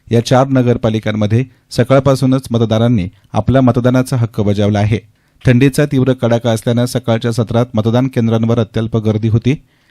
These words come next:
जिल्ह्याचे किमान तापमान अकरा अंश सेल्सिअसवर नोंदवले गेले, त्यामुळे अनेक मतदारांनी सकाळी मतदानासाठी येणं टाळल्याचं चित्र आहे.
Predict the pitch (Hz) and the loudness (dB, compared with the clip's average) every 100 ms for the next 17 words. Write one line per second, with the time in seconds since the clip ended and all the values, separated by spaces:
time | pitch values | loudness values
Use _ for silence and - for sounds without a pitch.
0 | _ _ - 120 135 135 147 143 131 139 | _ _ -2 2 2 2 -2 0 0 0
1 | 131 120 123 123 117 107 120 120 117 120 | -2 0 0 0 -2 -2 0 0 -2 -4
2 | 117 113 117 110 117 113 107 104 107 104 | -6 -2 -4 -2 -4 0 0 0 0 -2
3 | 104 - 101 107 117 - 117 131 127 - | -6 -4 -4 0 -2 -2 -2 0 -2 -2
4 | 107 113 110 85 - _ _ - 110 120 | -2 0 -2 -6 -12 _ _ -2 0 4
5 | 139 123 120 127 135 135 123 127 120 120 | 4 4 2 0 0 -2 -2 -2 -2 -2
6 | 110 110 110 113 101 101 101 104 - _ | 0 0 -2 -4 -4 -4 -4 -4 -8 _